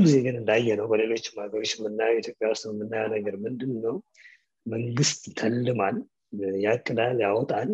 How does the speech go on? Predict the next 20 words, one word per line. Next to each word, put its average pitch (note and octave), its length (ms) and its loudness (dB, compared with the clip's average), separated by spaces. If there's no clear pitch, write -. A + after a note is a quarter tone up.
በዚህ G#2+ 340 0
መንገድ A#2 340 -2
ነው A2 100 -4
የምትሄዱት A2 580 -4
ብሎ - 140 -10
ቅርጽ A#2 260 -6
ያወጣል። B2+ 440 0
ግን C3 260 2
የኢትዮጵያ C#3 500 2
ታሪክ C#3 320 2
ውስጥ፣ E3 200 0
እ፣ A2 100 2
ዘመናዊ A#2 480 0
ታሪክን A#2+ 420 -6
ስንመለከት C#3 720 0
አብዛኛው B2+ 720 4
ነገር A#2+ 300 4
የሆነው B2 340 2
ምንድን B2 400 -6
ነው? B2+ 160 -4